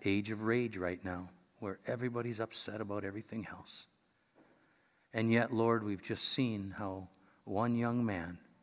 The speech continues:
you know, Brant Jean, ex-, you know, ex-, exhibited and demonstrated this love of Christ in a powerful way,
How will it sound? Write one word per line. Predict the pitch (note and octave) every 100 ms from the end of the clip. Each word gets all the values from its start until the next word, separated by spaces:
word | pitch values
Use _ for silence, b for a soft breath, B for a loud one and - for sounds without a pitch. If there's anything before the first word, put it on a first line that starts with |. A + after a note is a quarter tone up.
| b b b b b b _
you | C#3+ G2+
know, | F#2+ G2
Brant | G#2+ A2+ - - A2
Jean, | A2 A2 F#2 F2 - _ _ _ _ _ -
ex-, | F#2+ - - - _ _ _ _ _ -
you | G#2
know, | G2
ex-, | F#2+ - - - - B B B B B B
exhibited | G#2+ F#2+ A2+ C#3+ G2+ F2+ - - _ _ _ -
and | G#2
demonstrated | A2+ B2 C3 G2 - E2+ E2+ - B B B -
this | A2 A2
love | G#2+ A2
of | A#2+
Christ | - G#2 G2 - G#2+
in | G2+
a | - -
powerful | - C3 C3+ B2 - G2+
way, | F2+ F2+